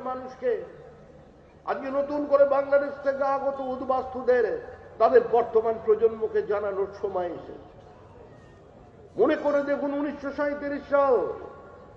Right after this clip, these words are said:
সারা ভারতবর্ষ উত্তাল হয়ে আছে বন্দে মাতরম নিয়ে।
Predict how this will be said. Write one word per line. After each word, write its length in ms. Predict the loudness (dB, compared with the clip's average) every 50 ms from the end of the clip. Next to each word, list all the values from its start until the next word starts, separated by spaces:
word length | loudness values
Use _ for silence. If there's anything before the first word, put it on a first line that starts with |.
| -20 -20 -20 -20 -20 -20 -8 -2
সারা 260 | 2 4 4 4 4 4
ভারতবর্ষ 640 | 2 2 2 0 -2 -4 0 2 2 2 2 0
উত্তাল 500 | -4 -4 -4 -6 -6 -2 0 0 2 2
হয়ে 240 | 0 0 2 4 4
আছে 200 | 4 2 0 -2
বন্দে 360 | 0 2 2 2 2 2 0
মাতরম 520 | 0 0 0 0 2 2 2 2 2 2 0
নিয়ে। 320 | -4 -4 -2 -2 -2 -2